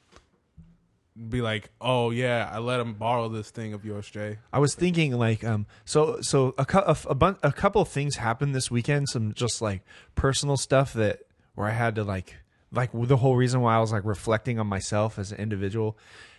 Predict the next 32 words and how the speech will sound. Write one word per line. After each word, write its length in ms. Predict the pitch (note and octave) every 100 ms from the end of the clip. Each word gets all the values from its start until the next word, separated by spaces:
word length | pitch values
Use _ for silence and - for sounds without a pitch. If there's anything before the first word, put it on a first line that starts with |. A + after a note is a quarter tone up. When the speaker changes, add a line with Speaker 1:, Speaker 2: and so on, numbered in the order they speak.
| _ -
Speaker 2:
and 140 | A2
I, 60 | G#2+
I 120 | A2+
was 140 | A2+
thinking 300 | - C3 A#2+
about 320 | G#2+ G2+ G2+
a, 140 | A2 A2
a 60 | G#2+
particular 460 | - B2 C#3 C3+ A#2+
incident 640 | B2 B2 A#2+ G#2+ G#2 -
that 140 | G#2
happened 320 | A2 A#2+ B2 A2+
to 60 |
me. 300 | A2 A#2+ C3 - - - _
I 60 | A#2
won't 200 | C#3+ C3
go 140 | C#3
into 160 | B2 A2+
the 100 | G2
details, 460 | A#2 B2 B2 G#2
but 300 | - A2 - - - _ -
when 120 | C3
you 120 | C3
assume 440 | A2+ - D3 D#3 C#3
that 220 | B2+ -
you're 160 | A#2+
closer 460 | - - B2+ - C3+
to 180 | - A2+
people 360 | - B2+ B2
than 360 | A2 A2 G#2+ G#2
you 120 | G2+
think, 580 | - - A2+ C3 -